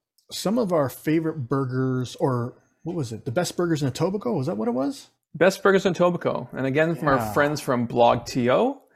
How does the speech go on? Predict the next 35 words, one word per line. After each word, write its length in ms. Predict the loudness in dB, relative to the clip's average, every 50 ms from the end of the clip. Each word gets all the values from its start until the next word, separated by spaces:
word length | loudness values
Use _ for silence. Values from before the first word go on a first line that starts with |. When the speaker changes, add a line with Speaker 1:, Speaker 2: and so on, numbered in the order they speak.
| _ -20 -20 -20 -20 -20 -20 _ -6
Speaker 2:
Uh, 340 | -2 0 2 2 2 2 0
and 160 | 0 0 0 0
this 140 | 0 2
article 280 | 2 2 2 4 2 2
is 80 | 2 2
only 160 | 2 0 0
six 300 | 0 0 0 0 0 -2
months 240 | -2 -2 -2 0 2
old, 300 | 2 2 2 2 -2 -4
so 240 | -2 0 2 2
it's 140 | 2 0 -4
pretty 320 | -8 _ -2 -2 0 0 0
recent. 580 | 0 0 -2 -2 -2 -4 -6 -6 -8 -10 -16 _ _ _ _ _ _ _ -6
Speaker 1:
Yeah. 280 | -4 -2 -2 -2 -4 -4
Speaker 2:
So 140 | -4 -2 0
there 180 | 2 2 2
we 100 | 2 2
go. 280 | 2 2 2 2 0 -4 -10 _ _ _ _ _ _ _ _ -16 -16 -16 -18 -20 -20 -20 -18 -6 -2
Speaker 1:
Top 100 | -2 -2
Speaker 2:
Not 60 | 0
too 40 | 0
Speaker 1:
five 180 | 2 2 4 4
Speaker 2:
bad. 60 | 4
Speaker 1:
burgers 300 | 2 2 2 0 0 2
in 100 | 0 0
Etobicoke 680 | 0 -2 -2 -2 -2 -2 -2 -2 -4 -4 -4 -4 -4 -2
from 160 | -2 -2 -2
Blog 400 | -2 -2 0 0 0 0 -2 -4
T 240 | -4 -2 0 0 0
O, 180 | 0 0 -2
and 140 | -2 -2 -2
they 80 | -4 -4
go 200 | -2 -2 -2 -2
from 240 | -2 -2 -2 -2 -2
Apache. 680 | -4 -4 -2 -2 -2 -2 -2 -2 -2 0 0 0 -2